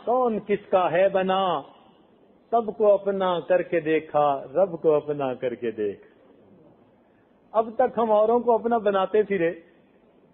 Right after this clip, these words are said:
अब अल्लाह ताला को बनाने का वक्त है। इसलिए ये दस दिन अपने रब को मनाइए। जो गुनाह करके हम अल्लाह ताला को नाराज करते रहे, उन गुनाहों को हम छोड़ें,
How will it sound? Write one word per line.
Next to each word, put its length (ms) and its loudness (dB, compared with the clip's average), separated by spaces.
अब 160 -2
अल्लाह 260 2
ताला 280 2
को 140 0
बनाने 400 -4
का 140 -6
वक्त 280 -14
है। 140 -20
इसलिए 420 0
ये 160 -2
दस 280 0
दिन 240 0
अपने 280 -8
रब 240 -2
को 100 -2
मनाइए। 600 -4
जो 140 0
गुनाह 300 -2
करके 320 0
हम 200 -2
अल्लाह 200 2
ताला 240 2
को 120 0
नाराज 460 -2
करते 280 0
रहे, 300 2
उन 220 -8
गुनाहों 340 -2
को 140 -6
हम 120 -6
छोड़ें, 500 2